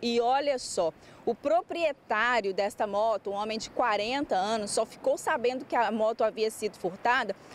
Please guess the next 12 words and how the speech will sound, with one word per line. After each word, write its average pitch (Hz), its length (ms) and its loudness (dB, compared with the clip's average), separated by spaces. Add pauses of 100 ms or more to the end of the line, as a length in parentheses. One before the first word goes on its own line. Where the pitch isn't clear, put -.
(160)
durante 339 440 2
essa 302 280 2
ocorrência. 214 640 0 (300)
A 269 80 2
polícia, 311 540 0
assim 302 340 -2
que 466 100 0
conseguiu 240 540 0 (140)
prender 262 520 2
estes 240 280 -4
dois 214 240 0
suspeitos, 202 840 -2